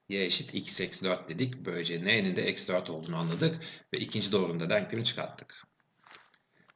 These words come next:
Yine burada doğru denklemlerinde eşittir sıfır haline getirmemiz lazım ki doğrunun doğruya uzaklığını bulabilelim. Aslında öyle yazsam daha iyi olurmuş. Yazalım. Y,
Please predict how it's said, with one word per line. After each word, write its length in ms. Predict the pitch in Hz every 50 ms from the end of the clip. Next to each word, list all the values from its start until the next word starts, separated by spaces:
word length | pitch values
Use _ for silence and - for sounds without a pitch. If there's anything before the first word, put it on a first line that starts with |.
| _ _ _ - - - - - _ _ _ -
Yine 520 | - 185 170 156 180 - - - - - - - _ _ _ -
burada 440 | 139 156 131 123 143 160 - - -
doğru 240 | 135 135 131 131
denklemlerinde 680 | 123 123 107 - - 101 90 90 85 87 92 104 - - -
eşittir 400 | 127 117 - 127 127 - - 156
sıfır 360 | - - - 143 120 - 135
haline 240 | 123 113 101 95 95
getirmemiz 560 | 87 90 85 - - 95 90 87 87 87 90
lazım 360 | 92 87 - - 165 165 165
ki 320 | - - 151 156 160 - - - - - _ - -
doğrunun 460 | 127 139 143 120 117 135 151 139 120
doğruya 260 | 117 117 113 120 120
uzaklığını 600 | 113 98 95 - - - - 117 139 151 123 -
bulabilelim. 540 | - 98 98 90 87 87 85 95 123 139 - -
Aslında 320 | 95 - - - 110 87
öyle 180 | 104 107 98 90
yazsam 380 | 87 - - - 85 82 85
daha 180 | 92 101 107 107
iyi 40 | 95
olurmuş. 680 | 87 90 87 95 127 139 131 - - - - - -
Yazalım. 480 | 101 98 90 87 87 85 113 139 151 139
Y, 460 | 117 92 92 104 120 135 135 - -